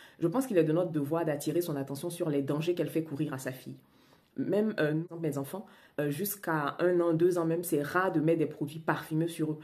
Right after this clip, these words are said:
À plus forte raison, des produits avec des ingrédients qu'on ne maîtrise pas. On voit déjà suffisamment les dégâts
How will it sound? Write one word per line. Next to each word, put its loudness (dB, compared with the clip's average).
À -4
plus -6
forte 0
raison, -2
des 0
produits -4
avec 0
des -2
ingrédients -2
qu'on -2
ne 0
maîtrise -4
pas. -10
On 2
voit 0
déjà 0
suffisamment -4
les 2
dégâts 0